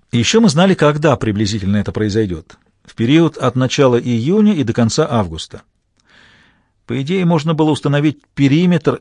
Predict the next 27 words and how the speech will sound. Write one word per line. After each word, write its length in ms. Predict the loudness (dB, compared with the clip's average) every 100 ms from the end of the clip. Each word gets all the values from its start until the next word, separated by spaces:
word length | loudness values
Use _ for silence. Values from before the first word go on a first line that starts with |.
| -6
и 120 | -2
вести 260 | -2 -2 0
наблюдение 540 | 0 0 0 0 2
за 140 | 0
всей 220 | 0 -2 -2
зоной 360 | 0 0 0
в 80 | -2
течение 400 | -6 -4 -2 -2
указанного 480 | 0 -2 0 0 -2
времени, 480 | 0 0 2 0 -2 -10 _ _ _
но 120 | -10
на 120 | -6 -6
самом 320 | -2 0 2
деле 180 | 2 0
это 160 | 0
абсурд. 560 | -4 -4 -4 -4 _ -20 _ _ _ _ _ _ _ _ _ _
Сына 300 | -8 0 2
Сэма 380 | 2 2 2 4
нельзя 340 | 2 0 0 2
было 160 | 0
поймать 340 | 0 0 0 0
даже 220 | -2 -2
в 60 |
пределах 400 | -4 -2 0 0
территории 580 | -2 -4 -2 0 0 -2 -4
намного 460 | -2 0 0 0 -2
меньшей. 400 | -2 -4 -10